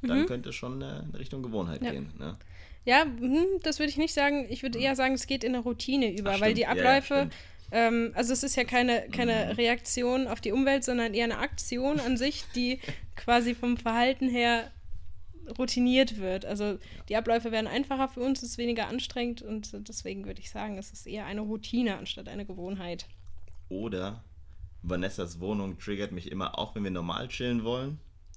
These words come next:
Speaker 1: einfach nur mit einem Glas Wein und quatschen, dass ich immer ein Mikro zur Hand nehme und
Speaker 2: <laughs>
Speaker 1: aufnehme. Dann
Speaker 2: Ja, das
Speaker 1: vielleicht, dann,
Speaker 2: stimmt.
Speaker 1: dann geht's vielleicht in eine Richtung,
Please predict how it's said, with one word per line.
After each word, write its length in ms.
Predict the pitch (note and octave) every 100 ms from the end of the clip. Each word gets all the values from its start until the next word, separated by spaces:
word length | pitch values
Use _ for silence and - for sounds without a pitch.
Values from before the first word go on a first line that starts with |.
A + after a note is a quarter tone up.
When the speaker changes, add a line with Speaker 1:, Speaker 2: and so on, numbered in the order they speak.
| -
Speaker 1:
einfach 200 | - G#2
nur 120 | G2+
mit 140 | G2+ E2
einem 120 | F#2+
Glas 320 | F#2 E2+ E2
Wein 260 | D#2 F2 A2
und 240 | F2 F2
quatschen, 520 | - D#2 D#2 - C#3 C#3+ -
dass 100 | F#2+
ich 100 | -
immer 160 | G#2+ A2+
ein 60 |
Mikro 260 | G#2 G#2+ B2+
zur 200 | B2+ A#2+
Hand 140 | B2+
nehme 240 | B2 B2 B2
und 100 | -
Speaker 2:
<laughs> 100 | D4
Speaker 1:
aufnehme. 360 | E4 E2+ D#2 -
Dann 420 | F2 G2 - - - - -
Speaker 2:
Ja, 220 | C4+ A#3 - -
das 240 | - A#3
Speaker 1:
vielleicht, 140 | F#3+ -
dann, 100 | -
Speaker 2:
stimmt. 140 | G#2
Speaker 1:
dann 140 | G2 G2
geht's 160 | G2+ -
vielleicht 220 | F#2+ G2
in 60 |
eine 80 | F#2+
Richtung, 300 | F#2+ - F#2+